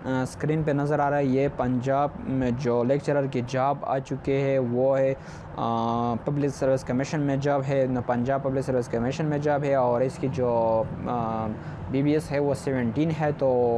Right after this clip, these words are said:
और इसकी जो शराइत और जवाब है, वो आप इस वीडियो में कंप्लीट इससे जानेंगे, तो इस वीडियो को स्किप नहीं करना और, अम, इस वीडियो को एंड तक देने, देखना है। अगर आप मेरे चैनल पे नए हैं, तो सबसे पहले मेरे चैनल को सब्सक्राइब कीजिए और बेल के आइकन पे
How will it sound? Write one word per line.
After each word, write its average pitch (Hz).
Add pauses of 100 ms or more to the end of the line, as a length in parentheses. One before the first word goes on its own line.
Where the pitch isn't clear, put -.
(260)
और 127
इसकी 139
जो 135
शराइत 131
और 120
जवाब 120
है, 139
वो 123
आप 120
इस 131
वीडियो 131
में 120
कंप्लीट 127 (480)
इससे 143
जानेंगे, 143
तो 123
इस 127
वीडियो 135
को 127
स्किप 143
नहीं 147
करना 143
और, 120
अम, 120
इस 120
वीडियो 139
को 123
एंड 151
तक 156
देने, 143 (140)
देखना 139
है। 139 (480)
अगर 127
आप 135
मेरे 139
चैनल 135
पे 127
नए 127
हैं, 147
तो 165
सबसे 135
पहले 131
मेरे 127
चैनल 127
को 120
सब्सक्राइब 131
कीजिए 147
और 131
बेल 135
के 135
आइकन 123
पे 110